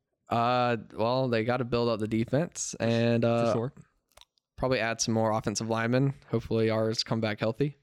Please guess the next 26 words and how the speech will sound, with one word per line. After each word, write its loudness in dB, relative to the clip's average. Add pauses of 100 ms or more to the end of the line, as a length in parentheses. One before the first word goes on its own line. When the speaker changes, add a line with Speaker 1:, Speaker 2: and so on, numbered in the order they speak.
Speaker 2:
Yeah. -2
Speaker 1:
But, 0
uh, -6 (600)
there's 2
always 0
defense 0
with -2
us. -4 (220)
Speaker 2:
But 0
now 2
you 4
got, 2 (520)
you -12
got 0
your -4
boy 2
back 0 (140)
Speaker 1:
We -4
got 4
Speaker 2:
with 0
Speaker 1:
him. 2
Speaker 2:
Dak. -2 (680)
Now 4
you 6
just 2
need 2